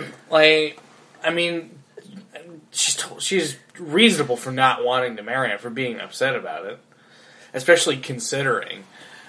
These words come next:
um, I mean, where she was previously led to believe that she's gonna go, go down south, go to Highgarden, marry Loras. Um,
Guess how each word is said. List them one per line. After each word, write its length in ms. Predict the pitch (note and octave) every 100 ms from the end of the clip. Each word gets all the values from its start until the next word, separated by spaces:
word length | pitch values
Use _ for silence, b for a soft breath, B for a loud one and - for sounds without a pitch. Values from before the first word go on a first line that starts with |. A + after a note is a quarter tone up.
| B -
um, 580 | A#2+ A2+ G#2+ A2 A2 - _ _ _ -
I 160 | C3+
mean, 240 | C#3 C3+ C3
where 160 | C3+
she 200 | C3 -
was 440 | C#3 C#3 B2 - - -
previously 380 | D3+ D3 C3+ C#3
led 200 | C3 B2
to 60 |
believe 160 | C3 B2+
that 80 | A#2+
she's 220 | C3 A#2+
gonna 200 | B2 B2
go, 380 | A#2 A#2+ A#2 A#2
go 240 | A2+ A#2
down 200 | A2 G#2+ G#2
south, 280 | C#3 C#3
go 100 | C3+
to 60 | G2+
Highgarden, 460 | - C3 B2+ B2 A#2+
marry 240 | F#2+ F2+
Loras. 500 | G2+ B2 A#2 A#2 - B B B B B -
Um, 640 | A#2+ A#2 A#2 A#2 A#2